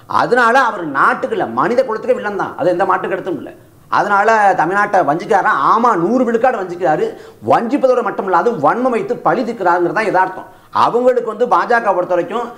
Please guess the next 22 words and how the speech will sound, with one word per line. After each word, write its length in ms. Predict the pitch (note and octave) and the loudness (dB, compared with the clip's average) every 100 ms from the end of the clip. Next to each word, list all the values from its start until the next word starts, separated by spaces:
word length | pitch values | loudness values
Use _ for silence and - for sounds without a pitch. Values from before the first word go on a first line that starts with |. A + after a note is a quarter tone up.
| - - | -20 -6
உத்தரப்பிரதேசம் 580 | D3+ D#3+ A#3+ A3+ A3+ G#3 | -2 2 2 2 0 0
போன்ற 220 | G3 F#3 | 0 2
மாநிலங்கள்ல 580 | E3 F3 G3+ G3 F3+ D#3 | 2 0 0 -2 0 0
வென்றாலே 420 | D#3 F#3 G3 D#3 | 2 2 2 0
போதும், 320 | E3 E3 C3+ | -4 -2 -2
மத்தியில 200 | D3+ F#3+ | -4 0
ஆட்சி 260 | F3 E3 F3+ | -2 0 -4
பிடிச்சலாங்கிற 480 | E3 E3 D#3 D3+ C3+ | -4 -4 -2 0 0
ஒரு 100 | A#2+ | 0
நிலைமை 260 | D#3 D#3+ | 0 0
இருக்கு. 260 | A2+ - - - | -2 -8 -18 -6
தமிழ்நாடு 440 | - F3 B3 B3+ B3+ | 0 2 4 4 2
அவங்களுக்கு 320 | A3 D3+ G3+ | 0 -2 2
தேவைப்படுது. 400 | C4 F#3+ - - - _ | 2 2 -4 -10 -18 _
அதனால 380 | - F#3 G#3+ F#4 | 0 2 2 2
தமிழ்நாட்டை 380 | - A3 B3 A3 | 2 2 0 0
வந்து 260 | F3+ A3+ | -2 -6
திட்டமிட்டு 460 | - - A#3 F#3+ C4 | -6 -4 -2 0 0
அவங்க 180 | G3 E3 | 0 -6
வஞ்சிக்கிறாங்க, 420 | F3 - E3 F#3 | -6 -4 -2 -2
எல்லாத்தையும் 600 | F3 A#3+ C#4 C#4 C#4 D4 | -2 2 2 2 0 -2
வஞ்சிக்கிறாங்க. 400 | A#3+ F#3+ C#3 G2+ | -2 -6 -10 -12